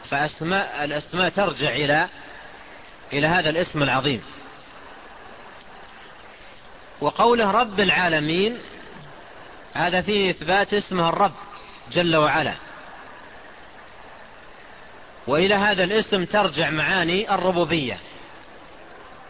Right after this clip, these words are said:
مثل الخلق والرزق والإحياء والإماتة، وسائر معاني الربوبية ترجع إلى هذا الاسم.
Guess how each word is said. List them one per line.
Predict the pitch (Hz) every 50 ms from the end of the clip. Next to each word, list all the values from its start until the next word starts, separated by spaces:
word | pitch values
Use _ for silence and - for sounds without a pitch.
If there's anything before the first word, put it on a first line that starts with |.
| - 127
مثل | 123 143 143
الخلق | 143 131 - - 175 180 170 156 - - - - - - - - - - - - - - - - - - - -
والرزق | 127 135 135 127 147 175 180 165 131 139 - - - - - - - - - - - - - - - - -
والإحياء | 123 135 143 156 165 165 170 185 185 175 165 160 - - - - - - - - - - - - - - - - - - - - - 131
والإماتة، | 139 143 156 151 151 147 165 175 180 170 - 175 160 143 117 - - - - - - - - - - - - - - - - - - - - - - - - - - - - - - - - - - -
وسائر | 123 139 139 - - 180 190 202 190 180 160 147 127 123 - 135
معاني | 139 147 - 180 190 190 180 175
الربوبية | 156 156 156 151 156 151 151 190 202 202 220 240 214 180 - - - - - - - - - - - - - - - - - -
ترجع | 190 208 180 143 147 156 139
إلى | 156 156 151
هذا | 151 151 165 160 143 139
الاسم. | 143 156 147 - - 120